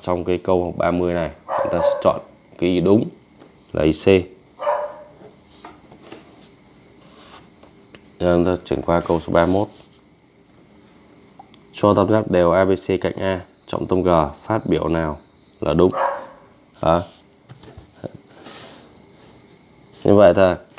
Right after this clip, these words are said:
ý thứ nhất, chúng ta có là vector A B bằng vector A C. Thì cái này chắc chắn là sai rồi. Vì là đây là hai vector, này là hai vector trùng gốc A, mà đây là hai cạnh của một tam giác đều, đúng không?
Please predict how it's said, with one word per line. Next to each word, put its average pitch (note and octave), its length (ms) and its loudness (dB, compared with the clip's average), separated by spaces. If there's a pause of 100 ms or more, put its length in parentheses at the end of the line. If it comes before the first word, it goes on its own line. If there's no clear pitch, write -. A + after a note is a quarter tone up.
(240)
ý G#2 160 -4
thứ G#2+ 100 -4
nhất, B2+ 220 2 (760)
chúng F#2 140 -4
ta G2+ 120 2
có F#2+ 300 4
là G#2 120 4
vector G#2 340 0
A G2+ 100 2
B F#2+ 80 -2
bằng F#2+ 320 2
vector G2 240 -2
A F#2+ 60 0
C. - 100 -10 (440)
Thì - 100 -10
cái F2+ 100 -2
này F#2+ 180 -2
chắc F#2 140 -6
chắn G2 140 -2
là G#2 60 -2
sai F#2+ 300 0
rồi. F2 160 4 (680)
Vì F2 180 6
là F2 140 6
đây F#2+ 220 6
là F2+ 120 4
hai F#2 160 0
vector, G2 420 2
này F2 100 2
là E2 80 -2
hai F2+ 100 -4
vector F#2+ 280 -4
trùng F#2 160 0
gốc G#2 160 0
A, G2+ 220 4 (260)
mà E2 140 -2
đây F2+ 140 2
là E2+ 200 0
hai F#2 180 -6
cạnh F#2 240 0
của F2 60 -2
một E2+ 100 -2
tam F2+ 160 -2
giác F#2+ 100 -4
đều, F2+ 220 2
đúng E2+ 100 0
không? G2+ 180 2